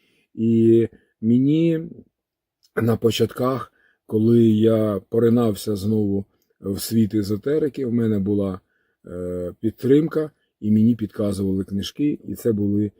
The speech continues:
саме ті книжки, які мені були потрібні в то-, в той момент. І був такий час, коли я просто як воду в сиру, в суху землю, е,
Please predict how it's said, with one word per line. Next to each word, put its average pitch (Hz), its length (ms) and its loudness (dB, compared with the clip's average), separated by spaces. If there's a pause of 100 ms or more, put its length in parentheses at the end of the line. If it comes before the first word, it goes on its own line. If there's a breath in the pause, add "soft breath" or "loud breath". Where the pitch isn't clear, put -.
(160)
саме 120 340 2
ті 127 180 -6
книжки, 120 360 -6
які 104 240 -2
мені 104 260 2
були 101 280 -2
потрібні 107 500 -2
в 95 80 -10
то-, 98 300 -4
в - 220 -18
той 107 160 2
момент. 98 440 0 (440)
І 107 280 2
був 127 220 0
такий 101 680 -4
час, 131 360 -6
коли 101 320 -2
я 104 420 -2 (480)
просто 107 600 0 (380)
як 117 280 2
воду 104 460 2
в 87 80 -16
сиру, 104 520 0 (100)
в 95 340 -6
суху 110 360 -2
землю, 123 340 0
е, 117 60 -6